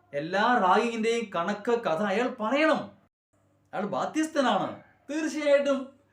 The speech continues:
ഓരോ സംഭവങ്ങളിലും അയാൾക്ക് കാശ് കിട്ടുന്നുണ്ടായിരിക്കണം.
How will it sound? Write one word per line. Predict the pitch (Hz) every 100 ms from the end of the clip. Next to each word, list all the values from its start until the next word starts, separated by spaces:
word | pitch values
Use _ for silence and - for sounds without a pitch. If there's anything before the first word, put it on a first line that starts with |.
| _ 220
ഓരോ | 240 247 254 226
സംഭവങ്ങളിലും | 226 233 233 233 233 233 233 -
അയാൾക്ക് | 190 214 214
കാശ് | 208 208 233
കിട്ടുന്നുണ്ടായിരിക്കണം. | 214 180 165 151 117